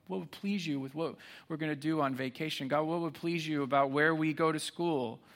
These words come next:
There is nothing that we do that should not first start with the question, "God, what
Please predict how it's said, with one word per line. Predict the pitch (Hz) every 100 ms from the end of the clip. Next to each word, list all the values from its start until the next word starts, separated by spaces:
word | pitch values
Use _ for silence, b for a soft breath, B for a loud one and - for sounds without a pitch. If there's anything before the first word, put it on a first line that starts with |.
| b b b b b b b _ _ _ _ _ _ _ _ _ -
There | 170 185
is | 160
nothing | 156 180 208 202 143 127
that | 127
we | 135 135
do | 151 175
that | 143 135
should | - 175
not | 185 165
first | - 190 190
start | 185 180 170
with | 151
the | 143
question, | - 190 - 151 135
"God, | 165 160 135
what | 151 165